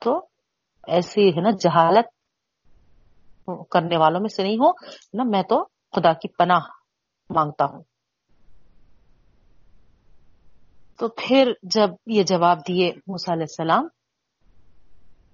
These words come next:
تو پھر یہ بولے کہ اچھا، جب گائے ذبح کرنا ہے تو پھر ہم کو تو نہیں سمجھ میں آ رہا کہ کون سی گائے ذبح کرے، تو اسی لیے آپ اللہ تعالیٰ سے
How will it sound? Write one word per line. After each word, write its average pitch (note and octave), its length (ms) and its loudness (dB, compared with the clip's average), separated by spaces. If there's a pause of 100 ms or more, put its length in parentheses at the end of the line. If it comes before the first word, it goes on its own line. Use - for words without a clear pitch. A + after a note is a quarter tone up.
تو D#3 240 -4
پھر - 380 0
یہ F#3 140 0
بولے E3 260 -2
کہ - 160 -4
اچھا، D3+ 480 -4 (1300)
جب A3 240 2 (960)
گائے F#3 360 4
ذبح F3+ 420 0
کرنا E3+ 320 -6
ہے G3+ 160 -6 (100)
تو F3+ 80 -6
پھر G3 560 -2 (920)
ہم F#3 160 -12
کو G#3+ 500 0
تو - 180 -4
نہیں F#3+ 160 0
سمجھ B3 340 0
میں B3+ 100 4
آ B3 60 6
رہا B3+ 100 4
کہ B3+ 120 -2
کون F#3+ 240 2
سی A3 200 0
گائے A3+ 140 8
ذبح A3+ 260 0
کرے، A3+ 240 -2 (1080)
تو A3 60 2
اسی C#4+ 280 2
لیے C#4 300 4
آپ A3+ 240 4 (320)
اللہ G#3+ 320 0
تعالیٰ F#3+ 240 0
سے F#3 220 -6